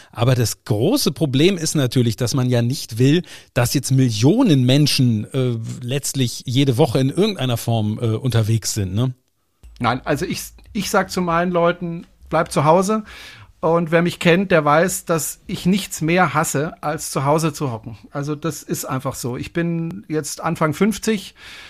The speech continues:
Speaker 2: Äh, ich gehe gerne immer noch am Freitagabend mal in die Disco. So haben wir das zumindest früher genannt, in den Club.
Speaker 1: <laughs>
Speaker 2: In den Club oder auch Samstagabend. Ich gehe gerne ins Café.
Speaker 1: In Horb
Speaker 2: Ähm,
Speaker 1: am Neckar gibt es eine Disco?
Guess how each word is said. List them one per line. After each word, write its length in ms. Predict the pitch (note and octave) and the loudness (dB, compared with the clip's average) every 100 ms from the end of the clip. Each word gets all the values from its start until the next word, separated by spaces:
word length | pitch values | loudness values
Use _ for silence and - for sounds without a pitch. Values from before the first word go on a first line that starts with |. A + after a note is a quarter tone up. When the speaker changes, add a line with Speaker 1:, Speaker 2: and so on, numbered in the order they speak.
| - - | -10 2
Speaker 2:
Äh, 280 | D#3+ E3 F3+ | 4 4 2
ich 140 | - | -2
gehe 160 | F3 D#3+ | 0 2
gerne 360 | D#3+ F3 F#3+ | 4 4 4
immer 180 | F3+ F3+ | 2 0
noch 180 | F3 F3 | 0 0
am 120 | D#3+ | -2
Freitagabend 800 | - D#3+ E3+ E3 D3+ D#3+ F3 E3+ | 0 0 0 -2 -2 -2 -4 -2
mal 280 | D#3 D#3+ E3+ | 0 0 -2
in 120 | D#3+ | -6
die 140 | D3+ | -6
Disco. 640 | F3 D#3+ - F#3 F3+ F3 - - _ _ _ | -4 -4 -2 2 2 0 -4 -16 _ _ _
So 220 | - B2+ | -2 0
haben 120 | C3+ | 2
wir 60 | D3+ | 0
das 140 | C#3 | -2
zumindest 320 | - C#3+ C#3 | -2 -2 -2
früher 220 | - C3+ B2+ | -2 -2 0
genannt, 360 | C3 E3+ F#3+ | 2 2 2
in 100 | C#3 | 2
den 120 | D3 | 2
Club. 240 | E3+ F3 G#3 | 4 4 6
Speaker 1:
<laughs> 1200 | G3+ - D#3 - D4 - E3+ - - - - C3+ | 2 2 0 4 2 2 -4 -2 -4 -4 -4 -2
Speaker 2:
In 120 | D3 | 2
den 120 | D3+ | 2
Club 300 | D3 F#3 G3 | 4 2 4
oder 180 | F3+ E3 | 4 4
auch 80 | D#3+ | 4
Samstagabend. 800 | D#3 E3+ - F3 E3+ D3+ E3+ E3+ | 4 2 2 0 2 2 2 0
Ich 140 | E3 - | -4 -2
gehe 120 | D#3 | 0
gerne 300 | D#3 D#3+ F3+ | 2 2 0
ins 140 | E3+ | -4
Café. 500 | - D#3 - D3+ F3 F3+ | -4 -4 -2 0 2 4
Speaker 1:
In 180 | C3 | 4
Horb 340 | G2 A2 G#3+ D3+ | 4 4 2 2
Speaker 2:
Ähm, 60 | |
Speaker 1:
am 120 | D3+ C#3 | -2 2
Neckar 300 | C3 - C#3 | 2 4 2
gibt 200 | C#3+ - | 0 -4
es 120 | B2 | -2
eine 120 | A#2+ | -2
Disco? 520 | A#2 F#3 - A#2 F3 | -2 -6 -4 -4 -4